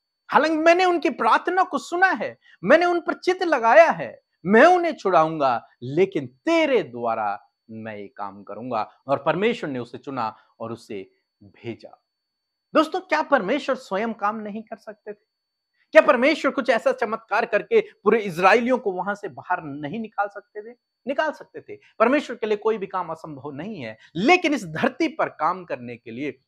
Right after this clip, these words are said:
परमेश्वर चाहते हैं कि परमेश्वर के प्रतिनिधि के रूप में मनुष्य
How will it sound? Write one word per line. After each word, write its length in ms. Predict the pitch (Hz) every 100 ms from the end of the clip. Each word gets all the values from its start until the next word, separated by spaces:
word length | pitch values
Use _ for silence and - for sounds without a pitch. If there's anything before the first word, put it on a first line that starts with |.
| _ 156
परमेश्वर 500 | 156 202 208 - -
चाहते 420 | - - - 135
हैं 340 | 127 139 - _
कि 60 | 170
परमेश्वर 580 | 190 185 208 254 247
के 160 | 220 185
प्रतिनिधि 640 | - 233 226 247 330 320
के 180 | - 165
रूप 260 | 139 165 -
में 160 | 123 120 _ 139
मनुष्य 640 | 151 233 285 - - 110